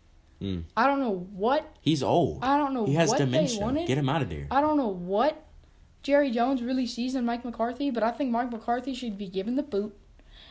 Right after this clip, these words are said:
Speaker 2: and I think Dan Quinn should step up and become the head coach of the Dallas Cowboys.
Speaker 1: Okay. That's a no for me.
Speaker 2: Really?
Speaker 1: No, that's a no.
Speaker 2: Dan Quinn's not a bad coach.
Speaker 1: Dan Quinn, Dan Quinn's a great defensive mind,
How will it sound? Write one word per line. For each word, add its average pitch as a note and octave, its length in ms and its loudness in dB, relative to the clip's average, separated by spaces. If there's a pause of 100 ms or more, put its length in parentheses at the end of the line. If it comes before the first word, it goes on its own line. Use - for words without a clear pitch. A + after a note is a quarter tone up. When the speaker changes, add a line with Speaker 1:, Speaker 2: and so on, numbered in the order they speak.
Speaker 2:
and G#3+ 140 -2
I G3+ 60 -2
think A3+ 200 -2
Dan G3+ 220 -2
Quinn G3+ 240 -2
should - 180 -12
step F#3+ 300 -2
up F#3 140 -2
and F#3 100 -10
become F3+ 220 -8
the F3+ 80 -6
head F#3 220 -6
coach F#3 180 -6
of G#3 80 -14
the F3+ 60 -8
Dallas F3 360 -4
Cowboys. - 500 -10 (140)
Speaker 1:
Okay. D2 400 -4 (640)
That's F#2+ 300 2
a E2+ 80 -4
no D2+ 180 -4
for - 140 -14
me. - 260 -10
Speaker 2:
Really? B3+ 560 -2
Speaker 1:
No, D#2 240 -4
that's F2 240 -6
a D#2+ 40 -6
no. B1+ 280 -10 (140)
Speaker 2:
Dan B4 260 -4
Quinn's F#4 300 -2
not A#3+ 160 0
a G3+ 40 -4
bad F#3 280 -4
coach. - 400 0 (420)
Speaker 1:
Dan A2+ 300 0
Quinn, A#2 500 -4 (200)
Dan D#3+ 260 2
Quinn's F#3 280 -2
a B2 40 -2
great A2+ 420 -2
defensive B2 500 -4
mind, A2+ 440 -2